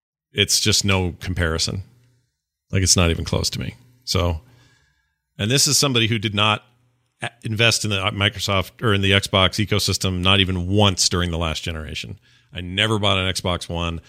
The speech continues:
The closest I got was an Xbox One controller for my P C.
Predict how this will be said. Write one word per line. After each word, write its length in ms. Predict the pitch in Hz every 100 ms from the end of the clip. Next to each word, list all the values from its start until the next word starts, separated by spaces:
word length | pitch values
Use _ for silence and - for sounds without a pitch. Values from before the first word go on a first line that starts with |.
| _
The 80 | -
closest 480 | - 107 113 - -
I 80 | 98
got 260 | 104 101
was 100 | 95 87
an 20 |
Xbox 400 | 92 - 92 -
One 160 | 92 92
controller 480 | 78 - 104 104 95
for 120 | 98
my 120 | 90
P 200 | - 90
C. 360 | - 82 71